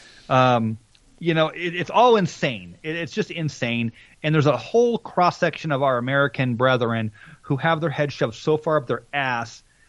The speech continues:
uh, through decadence and the ability to not have to engage in your government and your own freedom that they'll believe what our scripting comes, comes, comes, comes along. We aren't in a spell, guys, and this is it. This is it. The information is the, uh,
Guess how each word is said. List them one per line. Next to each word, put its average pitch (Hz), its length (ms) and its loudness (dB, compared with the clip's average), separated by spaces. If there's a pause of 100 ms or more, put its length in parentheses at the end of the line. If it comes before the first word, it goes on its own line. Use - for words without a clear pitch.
(200)
uh, 127 360 2
through 131 220 -4
decadence 143 680 -2 (360)
and 131 560 -4
the 143 140 4
ability 160 440 4
to - 100 -6
not 160 160 0
have 165 220 0
to 175 140 0
engage 165 480 0
in 156 140 -2
your 156 120 2
government 151 500 2
and 143 220 -4
your 139 160 -2
own 156 160 -2
freedom 123 580 2 (220)
that 139 280 2
they'll 143 180 4
believe 139 180 2
what 131 80 2
our 117 60 -2
scripting 113 440 -6 (840)
comes, 113 240 -2
comes, 107 500 -6
comes, 113 320 -8
comes 117 140 -4
along. 113 240 -4 (240)
We 135 140 6
aren't 147 240 6
in 151 80 -2
a 143 40 0
spell, 143 300 2
guys, 117 480 -2
and 117 120 -6
this 117 120 -8
is 120 100 -4
it. 123 240 -2
This 117 200 -6
is 120 80 -4
it. 120 160 -8
The 113 140 -4
information 117 520 -2
is 110 200 -4
the, - 240 -4
uh, - 140 -2